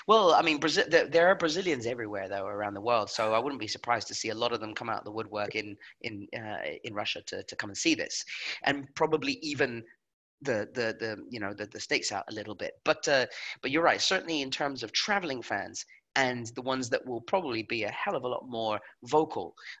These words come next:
uh, I think the Mexicans will probably win that one. Um, but will they have enough to get past, you know, Coutinho and, uh, you know, uh, Neymar and, and, uh, you know, all, all their amazing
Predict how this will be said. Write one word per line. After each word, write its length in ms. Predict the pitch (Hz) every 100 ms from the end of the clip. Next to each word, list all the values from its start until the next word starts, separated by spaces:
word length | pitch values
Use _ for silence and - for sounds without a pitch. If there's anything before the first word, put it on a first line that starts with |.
| -
uh, 240 | 110 113
I 80 | -
think 180 | - 107
the 80 | 104
Mexicans 480 | 101 - 104 101 98
will 100 | 95
probably 400 | 107 98 101 101
win 240 | 110 107
that 160 | 98 -
one. 160 | 104 107 _ _ _
Um, 260 | 117 113 113 - - - -
but 140 | 139 117 123
will 240 | 139 151 165
they 180 | 170 165
have 220 | 175 165
enough 300 | 151 170 -
to 100 | 160
get 220 | 156 -
past, 420 | 156 156 156 -
you 100 | 151
know, 220 | 135 151 -
Coutinho 680 | 139 135 160 156 156 160 123
and, 160 | 113 117 - - - - - - -
uh, 360 | 131 131 - -
you 100 | -
know, 60 | -
uh, 540 | - 127 - 127 123 117
Neymar 600 | 135 151 151 151 151 123
and, 240 | 120 120 120 -
and, 220 | 123 117 - - - - - - - - -
uh, 140 | 120 92 117
you 80 |
know, 160 | 139 131 - - -
all, 200 | 160 -
all 180 | 170 180
their 300 | 160 131 123 - _ _ _ _ 147
amazing 640 | 143 160 139 127 117 117